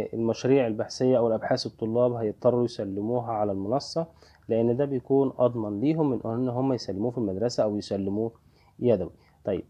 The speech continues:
إزاي الناس كلها كتبت دلوقتي البحث بتاعها؟ خلاص، مفيش وقت،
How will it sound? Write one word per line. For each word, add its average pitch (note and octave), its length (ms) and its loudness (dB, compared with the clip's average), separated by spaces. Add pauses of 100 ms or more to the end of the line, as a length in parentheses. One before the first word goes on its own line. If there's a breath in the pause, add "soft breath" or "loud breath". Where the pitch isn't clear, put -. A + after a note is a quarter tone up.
إزاي A#2 300 4
الناس D3+ 220 4
كلها C3+ 280 0
كتبت C#3 320 2
دلوقتي A2 400 -2
البحث C3 260 -4
بتاعها؟ B2+ 260 -6
خلاص، A2 420 -2
مفيش A#2 280 -6
وقت، - 420 0